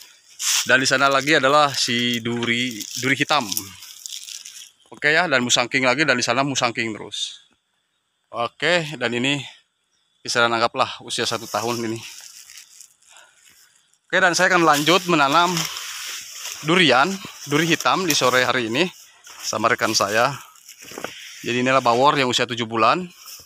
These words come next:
Si bawornya kayak begini ya. Ah, jadi saya lanjut ke dataran yang paling atas sana, nah. Ini dulu rekan saya di sana. Lanjut menanam durian duri hitam yang ukurannya satu meter. Satu meter tiga puluh senti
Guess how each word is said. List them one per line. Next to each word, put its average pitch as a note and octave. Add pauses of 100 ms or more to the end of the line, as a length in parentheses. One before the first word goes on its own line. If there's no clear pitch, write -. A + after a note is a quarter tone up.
(580)
Si -
bawornya B2+ (240)
kayak B2
begini A#2+
ya. E3+ (1200)
Ah, G#2+
jadi D#3
saya D3
lanjut D3 (320)
ke E3
dataran D#3+
yang E3+
paling F3
atas G3
sana, F#3
nah. C#3 (240)
Ini A#2
dulu A#2
rekan A2
saya G#2
di F#2+
sana. F#2+ (1000)
Lanjut G#2+
menanam A#2+
durian A2
duri G#2
hitam D3
yang A2
ukurannya A#2 (480)
satu C#3
meter. D#3 (1040)
Satu B2+
meter B2
tiga A#2
puluh A#2+
senti A2